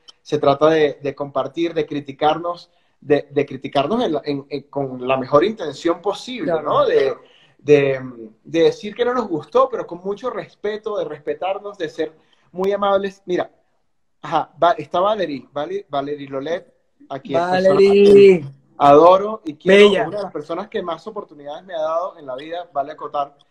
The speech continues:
Speaker 1: al igual que tú, le agradezco muchísimo. Y, y una de las cosas que ella siempre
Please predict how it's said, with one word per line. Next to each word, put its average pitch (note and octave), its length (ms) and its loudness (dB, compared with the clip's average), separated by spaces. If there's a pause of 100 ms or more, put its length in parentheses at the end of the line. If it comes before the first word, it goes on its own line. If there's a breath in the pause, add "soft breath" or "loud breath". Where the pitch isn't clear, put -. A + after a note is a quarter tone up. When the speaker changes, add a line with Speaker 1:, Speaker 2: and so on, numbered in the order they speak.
(160)
Speaker 1:
al C#3 140 -6
igual C3+ 240 -4
que D3+ 140 -6
tú, F3+ 340 -6 (100)
le D3 80 0
agradezco C3+ 680 -4
muchísimo. F#3 760 -8 (320 loud breath)
Y, E3+ 380 -4
y E3+ 140 0
una F3+ 180 6
de A#3 60 4
las F3+ 100 -4
cosas F#3+ 280 -4
que F3+ 100 0
ella F3 100 4
siempre G#3 520 -2